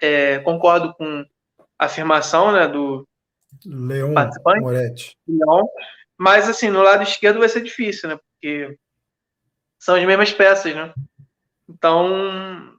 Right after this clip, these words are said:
Speaker 1: a gente tá acostumado já. Pode ser que o Egídio consiga recuperar aquela,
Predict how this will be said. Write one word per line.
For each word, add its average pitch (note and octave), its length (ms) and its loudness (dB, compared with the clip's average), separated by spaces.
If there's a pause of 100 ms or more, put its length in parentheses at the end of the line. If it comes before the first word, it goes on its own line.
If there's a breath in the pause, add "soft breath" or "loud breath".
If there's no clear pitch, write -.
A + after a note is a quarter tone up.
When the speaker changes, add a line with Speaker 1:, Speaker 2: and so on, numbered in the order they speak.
Speaker 1:
a F3 80 -4
gente F3 420 -8 (160)
tá F3 120 2
acostumado D#3+ 580 0
já. D#3 360 0 (1040)
Pode F#3 220 2
ser G3 120 4
que G#3 80 -2
o G#3 40 6
Egídio F3 300 0
consiga E3+ 540 -4 (480)
recuperar D#3 640 2
aquela, C#3+ 720 -2